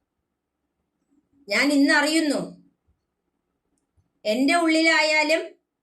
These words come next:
പുറമേയായാലും കാണുന്ന ഓരോ പുൽക്കൊടിയിലായാലും പുഴുക്കളിലായാലും എല്ലാറ്റിലും നിറഞ്ഞു നിൽക്കുന്നത് അവിടുന്നാണ്. ഈ ജീവാത്മാവായിട്ട്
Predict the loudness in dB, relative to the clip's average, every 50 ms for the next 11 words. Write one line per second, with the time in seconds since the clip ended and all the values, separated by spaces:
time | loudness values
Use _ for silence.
0 | _ _ _ _ _ _ _ _ _ _ _ -4 -2 -2 0 0 0 0 0 2
1 | 2 0 2 2 0 0 0 0 0 0 -2 -2 -4 -10 -16 _ _ _ _ _
2 | _ _ _ _ -4 -2 0 0 0 -2 -2 -2 -2 -2 -2 -2 -4 -8 -12 -18
3 | _ _ -8 -4 -2 -2 0 0 0 0 -2 -6 -6 -6 -6 -4 -4 -4 -4 -2
4 | -4 -2 -2 -2 0 0 0 0 0 0 -2 -2 -4 -4 -4 -2 -2 -2 -2 -4
5 | -4 -4 -2 -2 0 0 0 0 0 0 0 0 -2 -2 -2 -4 -4 -6 -12 -18
6 | _ _ _ _ _ _ -8 -6 -2 0 2 2 2 2 0 -2 -4 -4 -2 -2
7 | 0 0 -2 -2 -4 -4 -4 -4 -4 -4 -6 -6 -8 -10 -10 -8 -8 -8 -8 -8
8 | -10 -14 -16 _ -10 -8 -6 -6 -6 -6 -6 -6 -6 -6 -6 -8 -10 -14 -18 -20
9 | _ _ _ _ _ _ _ _ _ _ _ _ _ _ _ _ _ _ _ _
10 | _ _ _ _ _ _ _ _ _ _ _ _ _ _ _ _ _ _ _ _
11 | _ _ _ _ -6 -4 -4 -4 -4 -4 -4 -2 0 0 0 0 -2 -4 -2 -2
12 | 0 2 2 2 2 0 -2 -4 -4 -4 -4 -4 -4 -10